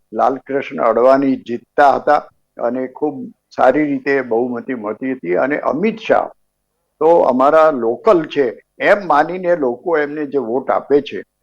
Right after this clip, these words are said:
એટલે આ વખતે પણ ખૂબ સારી રીતે, સારી બહુ-, બહુમતીથી જીતશે. અને એટલે એને માટેની કોઈ ચર્ચા થવાનો સવાલ જ નહોતો. On the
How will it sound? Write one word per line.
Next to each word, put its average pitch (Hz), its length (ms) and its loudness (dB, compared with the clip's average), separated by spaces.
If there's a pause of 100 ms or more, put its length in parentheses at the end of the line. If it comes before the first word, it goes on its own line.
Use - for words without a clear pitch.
(120)
એટલે - 220 -2
આ - 200 2
વખતે 156 380 -2
પણ 151 200 -6
ખૂબ 143 220 -12 (100)
સારી 127 320 -2
રીતે, 127 520 -2 (420)
સારી 123 300 0
બહુ-, 117 360 0
બહુમતીથી 123 680 -2
જીતશે. 107 480 -12 (260)
અને 180 220 0
એટલે 185 340 2
એને 156 200 0
માટેની 185 440 0
કોઈ 196 200 0 (100)
ચર્ચા 151 340 2
થવાનો 151 440 2
સવાલ 135 440 2
જ 104 120 -8
નહોતો. 101 340 -16 (420)
On 120 140 -4
the 175 100 0